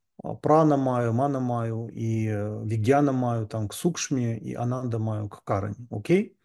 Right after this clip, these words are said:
В любом случае, то есть какой бы там ни была разбивка, ну, вот, кстати, вот опять же разбивка, пожалуйста. То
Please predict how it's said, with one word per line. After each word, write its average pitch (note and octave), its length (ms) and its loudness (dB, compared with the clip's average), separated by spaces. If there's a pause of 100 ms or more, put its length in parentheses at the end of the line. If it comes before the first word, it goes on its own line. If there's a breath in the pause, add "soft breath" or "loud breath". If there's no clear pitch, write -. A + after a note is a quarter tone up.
(560)
В C3+ 120 0
любом F#3 340 10
случае, B2 640 2
то - 100 -8
есть G#2 100 -6
какой A#2+ 340 -2
бы A2 120 -2
там A2 260 0
ни A#2 80 2
была A2 340 0
разбивка, B2+ 800 2 (920)
ну, D3 80 0
вот, D3 80 -2
кстати, - 300 4
вот C#3 200 4
опять D3 260 4
же G#2 120 0
разбивка, A#2+ 540 -2
пожалуйста. A#2+ 640 0
То A2+ 60 -16